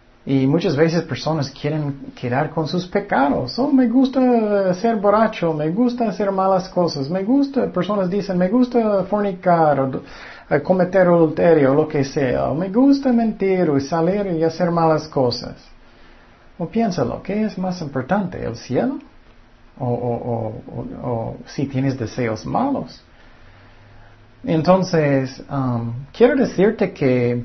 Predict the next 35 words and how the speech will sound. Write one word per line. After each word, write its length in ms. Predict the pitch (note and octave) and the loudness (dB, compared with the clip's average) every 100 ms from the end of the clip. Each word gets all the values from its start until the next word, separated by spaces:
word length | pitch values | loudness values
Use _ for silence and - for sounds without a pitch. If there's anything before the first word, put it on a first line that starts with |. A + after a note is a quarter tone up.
| D3+ | -6
muchas 340 | C#3+ G#3+ A#3+ - | -2 0 0 -2
personas 460 | D#3 F3+ F3+ B2 | -2 0 0 2
dan 180 | C3 D#3 | 2 2
la 100 | E3 | 2
culpa 400 | E3 F#3+ F3+ C3+ | 2 0 2 2
a 80 | A#2 | 4
Dios 280 | A#2+ E3+ F3 | 4 2 0
por 180 | C3 A#2+ | -6 -6
sus 200 | C3+ B2+ | -6 -4
deseos 440 | A#2 A#2+ A#2 A2+ | -4 -2 -2 -2
malos. 600 | B2+ A#3 D4 - - - - - - - - - - - - | -2 -2 -2 -4 -10 -20 -20 -20 -20 -20 -20 -20 -20 -20 -10
Y 80 | D3 | 2
ellos 220 | C#3 C#3 | 4 4
dicen, 280 | C3+ C3 C3+ | 2 0 2
"No, 220 | A#3 C4 | 6 6
Dios 280 | A3 C4 A#3 | 8 6 6
me 140 | A#3+ | 6
hizo 360 | B3 B3+ B3 G#3+ | 8 6 6 2
así". 260 | F#3+ F3+ G3+ | 2 2 0
Eh, 960 | B2 B2 - - C#4 F3+ D#3+ D#3 D#3 D#3 | 0 -4 -10 -18 -8 0 4 4 2 -2
no. 380 | D3 C3 - A#2+ - | -2 -2 -2 -8 -4
<laughs> 1080 | - - F3+ - F3+ - - F3+ - - - - - - C#3+ C#3 - - - - - | -4 0 -2 0 -6 -4 -2 -2 -4 -10 -10 -18 -16 -8 -6 -6 -8 -18 -18 -20 -20
Son 280 | - F3+ D3 | -2 0 2
tus 240 | F#3 G3+ - | 0 -2 -2
decisiones. 840 | G#3+ D3 C#3 D3 D3 C#3 G#2+ G#2 - - - | -4 -4 -4 -2 2 2 0 -6 -16 -20 -10
No 180 | C3+ D3 | -4 0
podemos 380 | F3+ E3 D3+ A#2+ | 2 2 2 2
dar 180 | B2+ C#3 | 4 6
la 140 | A#2 | 4
culpa 440 | C#3 C#3+ C3+ A2 | 2 0 0 -2
a 60 | G#2+ | 0
Dios. 500 | A#2+ A#2+ A#2+ - - - - - - - - - - | 0 0 -2 -8 -18 -20 -20 -20 -20 -20 -20 -18 -2
Y 100 | C3 | -2
es 140 | C3 | 0
cierto, 400 | C3+ F3+ B3 D3 | 2 4 4 2